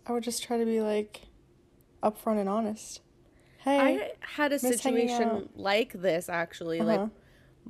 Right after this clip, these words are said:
Speaker 2: my best friend in elementary school, we were best friends through elementary, middle school, and then, like, somewhere in mid high school,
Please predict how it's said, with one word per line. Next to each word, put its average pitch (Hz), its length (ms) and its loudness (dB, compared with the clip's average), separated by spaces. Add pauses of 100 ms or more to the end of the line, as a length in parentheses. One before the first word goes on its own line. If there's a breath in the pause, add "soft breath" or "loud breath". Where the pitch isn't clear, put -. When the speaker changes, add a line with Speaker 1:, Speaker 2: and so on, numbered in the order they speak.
(200)
Speaker 2:
my 214 840 0 (320)
best 202 400 2
friend 165 760 -2
in 170 440 0 (100)
elementary 175 540 -2
school, 147 580 -8 (720 loud breath)
we 226 140 0
were 214 140 2
best 185 220 -2
friends 160 260 -6
through 151 240 -6
elementary, 277 720 0
middle 240 240 0
school, 220 320 0
and 220 120 -2
then, 220 120 -2
like, 202 160 -4
somewhere 392 420 -6
in 220 320 -4
mid 220 520 -6 (160)
high 190 160 0
school, 151 720 -2